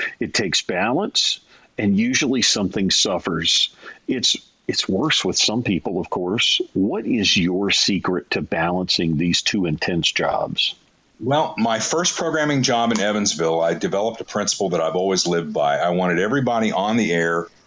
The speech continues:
Speaker 2: to have a twenty-four seven responsibility for the station.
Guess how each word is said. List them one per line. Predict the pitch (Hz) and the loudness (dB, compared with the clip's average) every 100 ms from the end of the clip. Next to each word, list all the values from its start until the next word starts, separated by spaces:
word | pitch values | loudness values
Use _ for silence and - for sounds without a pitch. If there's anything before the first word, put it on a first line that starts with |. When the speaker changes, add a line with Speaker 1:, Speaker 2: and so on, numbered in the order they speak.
| - | -4
Speaker 2:
to | 92 | -2
have | 87 92 85 87 - | 0 0 0 0 0
a | 87 85 | 0 0
twenty-four | - 107 113 110 98 92 | -2 -2 -2 0 0 0
seven | - 95 90 | 0 -2 0
responsibility | 82 - 92 85 85 82 85 78 76 | 0 -2 -2 -2 -2 0 0 0 0
for | 85 82 | 0 0
the | 69 | 0
station. | - 69 65 - | 0 0 0 -2